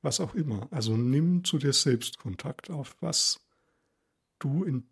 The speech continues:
dieser Situation, was, was genau ist es, was in dir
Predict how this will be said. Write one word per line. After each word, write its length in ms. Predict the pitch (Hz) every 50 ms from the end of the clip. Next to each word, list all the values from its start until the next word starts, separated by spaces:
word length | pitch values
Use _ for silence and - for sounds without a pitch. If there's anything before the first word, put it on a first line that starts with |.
| - -
dieser 300 | 165 170 180 - 180 143
Situation, 800 | - - 139 - 147 127 120 - - - 107 101 101 98 98 107
was, 500 | - - - - - - - - - - _ _ _ _ _ -
was 240 | 165 151 - -
genau 460 | - - 143 139 131 131 127 120 131 151
ist 180 | 143 117 -
es, 200 | 151 - - -
was 340 | 160 135 - - - - - _ _ _ _ _ _ _ _ _ _ _ _ _ _ _ _ _ _ _ _ _ _ _ _ _ _ _ _ _ _ _ _ _ _ _ _ _ -
in 340 | 147 143 147 147 151 156 -
dir 600 | - 151 123 123 127 131 131 131 127 123 123